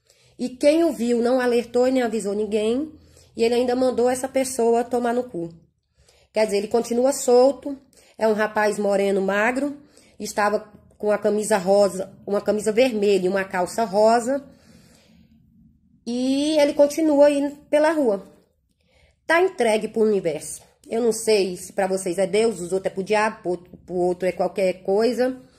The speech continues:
Tá entregue aí pra fazer o mal pra qualquer um.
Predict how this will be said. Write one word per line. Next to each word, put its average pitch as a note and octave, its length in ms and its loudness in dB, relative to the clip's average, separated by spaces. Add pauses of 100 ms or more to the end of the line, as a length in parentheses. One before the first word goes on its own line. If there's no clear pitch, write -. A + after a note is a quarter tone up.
(340)
Tá F4 140 0
entregue D4+ 440 4
aí A#3 320 4 (280)
pra B3+ 120 -4
fazer B3+ 280 2
o B3 80 4
mal G#3+ 480 2 (240)
pra G#3 120 -6
qualquer G#3+ 380 0
um. F#3 220 0